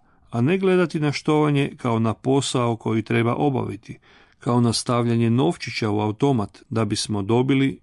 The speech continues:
željeni rezultat. Drugi dio je istina. Treba nam čistota Isusovog evanđelja. Mnogo je laži, mnogo je izvrtanja istine i drugih religija,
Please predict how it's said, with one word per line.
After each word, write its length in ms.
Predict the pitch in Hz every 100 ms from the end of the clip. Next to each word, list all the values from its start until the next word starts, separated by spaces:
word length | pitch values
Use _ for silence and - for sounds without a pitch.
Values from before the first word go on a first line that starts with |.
| -
željeni 640 | 110 110 113 117 120 - -
rezultat. 680 | 120 120 113 107 110 - - _ _ _ _ _ _ _ _ _ _
Drugi 440 | 113 113 117 117
dio 340 | 127 151 151 147
je 180 | 135 147
istina. 520 | 170 165 - 101 - - _ _ - - - _
Treba 280 | - 190 180
nam 180 | 151 135
čistota 600 | 131 - - 175 - 117
Isusovog 600 | 110 120 117 131 123 120
evanđelja. 540 | 131 143 120 101 - - _ _ _ _ _ _
Mnogo 320 | 127 202 196
je 60 | 139
laži, 400 | 139 127 107 120 - _ _ - - -
mnogo 280 | 180 208 185
je 120 | 165
izvrtanja 760 | - 208 156 117 107 107 104 -
istine 560 | 147 147 - 104 101 -
i 140 | 117
drugih 400 | 104 170 175 107
religija, 560 | 110 110 107 110 101